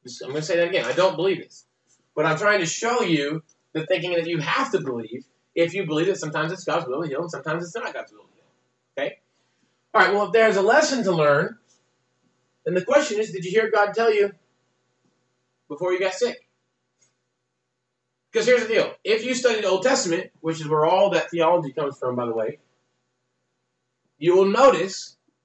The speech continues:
that God always, listen, he always sends a prophet.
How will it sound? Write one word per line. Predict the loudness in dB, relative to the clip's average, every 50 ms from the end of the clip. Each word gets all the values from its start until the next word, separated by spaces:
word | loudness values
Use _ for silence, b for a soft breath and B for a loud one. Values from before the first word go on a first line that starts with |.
| _ -4
that | -2 -2 0 2
God | 2 4 4 4 4 2 0 -2
always, | 0 4 4 6 6 6 6 6 4 4 4 4 4 4 2 0 -2 -4 -4 -4 -4 -4 -6 -6 -8 -12 _ _ _ _ _ _ _ _ -20 _ _ -20 -20 _ _ _ _ _ _ _ _ _ _ _
listen, | -10 -10 -10 -8 -10 -10 -10
he | -10 -12 -6 -2
always | 0 2 2 2 0 0 -2 -2 0 0 0 0 -2 -4 -10 -12 -16 -20 _ _ _ _ _ _ _
sends | -12 -4 0 2 2 2 2 0 0 -2 -4 -8 -10 -16 _ _ _ _ _ _ _ _ -10
a | -10
prophet. | -6 -6 -6 -6 -6 -8 -10 -14 -16